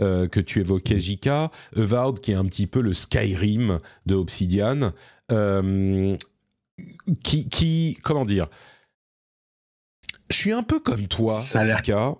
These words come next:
Speaker 2: ça a l'air kitsch, mais ça a l'air bien.
Speaker 1: Euh, je sais pas, non, je dirais même pas que ça a l'air kitsch, ça a l'air, euh,
Speaker 2: Enfin,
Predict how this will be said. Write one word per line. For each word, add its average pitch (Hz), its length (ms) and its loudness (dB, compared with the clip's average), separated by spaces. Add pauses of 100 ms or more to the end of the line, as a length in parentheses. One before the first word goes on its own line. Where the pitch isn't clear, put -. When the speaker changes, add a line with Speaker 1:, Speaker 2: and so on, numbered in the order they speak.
(100)
Speaker 2:
ça - 300 2
a 110 40 4
l'air 120 180 0
kitsch, - 400 0
mais 101 200 2
ça 110 120 0
a 95 40 2
l'air 90 120 2
bien. 87 200 0 (920)
Speaker 1:
Euh, 160 640 0
je 180 40 -2
sais 233 140 0
pas, 240 180 -4
non, 311 280 0
je 403 60 -14
dirais 208 200 -2
même 294 180 -2
pas 370 140 -2
que - 60 -10
ça 247 140 -2
a 170 40 0
l'air 160 200 -2
kitsch, - 360 -4
ça 101 180 0
a 104 60 0
l'air, 131 280 0 (100)
euh, 104 60 2
Speaker 2:
Enfin, 113 160 2